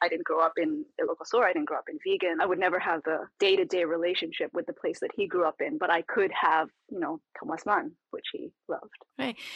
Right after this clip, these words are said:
Speaker 2: So you're a second-gen kid, you were born here. Given that your parents immigrated from the Philippines and your father never felt America was home, I have these feelings where there are days when I'm more American and then there are days when I'm more Pakistani,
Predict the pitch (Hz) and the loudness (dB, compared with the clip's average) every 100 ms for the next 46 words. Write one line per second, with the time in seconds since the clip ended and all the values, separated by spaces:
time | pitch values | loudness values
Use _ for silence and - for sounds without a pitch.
0 | - - 285 247 277 285 - 226 226 220 | -14 -6 -2 0 0 0 -2 -4 -4 -4
1 | 202 185 175 185 170 185 185 165 180 175 | -2 -2 -4 -4 -4 -2 -4 -2 -2 -2
2 | 165 151 165 165 170 - - - - 262 | -4 -4 -4 -6 -8 -16 -20 -16 -6 -2
3 | 254 247 294 294 262 226 190 208 - 202 | -2 0 2 2 2 0 -2 -4 -4 -4
4 | 208 190 208 202 - - - 202 208 190 | -2 -4 -8 -10 -10 -10 -10 -8 -6 -6
5 | 180 175 - 170 - 170 170 165 165 175 | -6 -6 -6 -8 -8 -6 -4 -4 -6 -6
6 | 175 - 170 165 165 165 - - 175 185 | -6 -6 -4 -4 -4 -6 -10 -4 -2 -2
7 | 180 180 - - 175 180 185 175 175 165 | -2 -4 -4 0 2 2 -2 -4 -6 -8
8 | 160 - 175 170 165 - 170 175 170 156 | -10 -8 -4 -2 -4 -8 -8 -6 -6 -6
9 | 165 160 - 170 160 - 185 196 185 165 | -6 -6 -6 -6 -8 -4 -2 0 -2 -4
10 | 180 - - 180 170 170 170 165 170 165 | -6 -10 -8 -6 -4 -4 -6 -4 0 0
11 | 160 - 165 156 185 185 165 170 165 170 | 0 -2 -6 -4 -4 -4 -4 -2 -2 -2
12 | 160 - - - - _ 277 330 254 170 | -4 -10 -20 -20 -20 _ -2 2 2 0
13 | 160 151 - 170 175 175 196 202 202 202 | -2 -4 -6 -6 -4 -6 -6 -4 -4 -2
14 | 226 214 226 226 233 226 233 233 240 240 | -4 -4 -4 -4 -4 -2 -4 -2 -2 -2
15 | 208 190 180 170 170 | -6 -4 -4 -4 -8